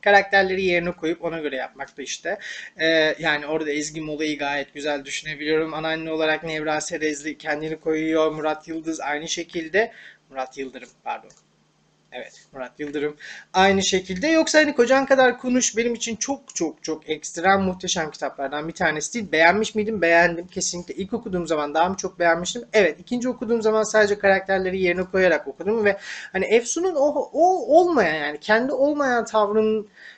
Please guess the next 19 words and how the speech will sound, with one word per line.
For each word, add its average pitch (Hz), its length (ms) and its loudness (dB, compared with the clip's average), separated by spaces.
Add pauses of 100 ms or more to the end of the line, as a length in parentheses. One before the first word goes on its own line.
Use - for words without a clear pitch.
ya - 220 -10
kişi 285 400 0
kendi 233 600 2 (760)
gibi 202 200 2
davranmadığı 208 560 10
zaman 208 260 6
biraz 226 260 6
bana 190 160 0
soğuk 185 360 0
geliyor. 151 240 -4
Sonrasında 226 480 0
okuduğum 202 320 2
zaman 143 280 -6
da - 40 -20
işte - 320 0 (240)
hani 180 280 0 (320)
orta 262 300 6
karar 165 280 0
bir 180 140 -4